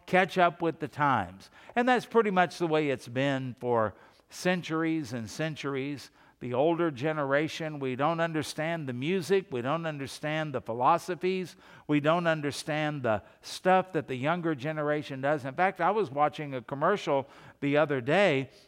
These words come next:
and this doesn't have anything to do with morality, this is just the way things are. I watched the whole commercial,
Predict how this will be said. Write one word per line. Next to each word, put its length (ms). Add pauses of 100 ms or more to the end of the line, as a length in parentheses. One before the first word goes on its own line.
and 160
this 200
doesn't 180
have 160
anything 400
to 80
do 260
with 180
morality, 680
this 240
is 140
just 240
the 80
way 180
things 380
are. 340 (420)
I 200
watched 720
the 160
whole 320
commercial, 720